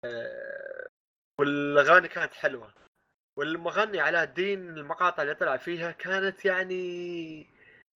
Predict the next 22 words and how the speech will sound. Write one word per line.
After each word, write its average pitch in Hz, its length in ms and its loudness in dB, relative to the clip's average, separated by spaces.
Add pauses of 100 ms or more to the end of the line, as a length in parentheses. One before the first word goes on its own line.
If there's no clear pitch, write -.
(380)
جيدة، 277 520 6
مش 202 260 -8
إني 220 160 -2
حبيتها، 180 600 0
لكن 175 480 -8 (400)
تحس - 320 -10
ك-، - 80 -8
على 160 280 -2
الأقل 185 300 2
تحس، - 500 -12
لو 156 440 0
أنها 185 140 2
خايسة، 151 500 2
لكن 160 220 -4
تحس - 320 -14
إنها 143 120 -4
طالعة 131 260 4
منها 120 280 -8
على 120 80 -14
الأقل. 123 300 -20 (560)
<laughs> - 640 -8 (1040)
آه، 127 840 2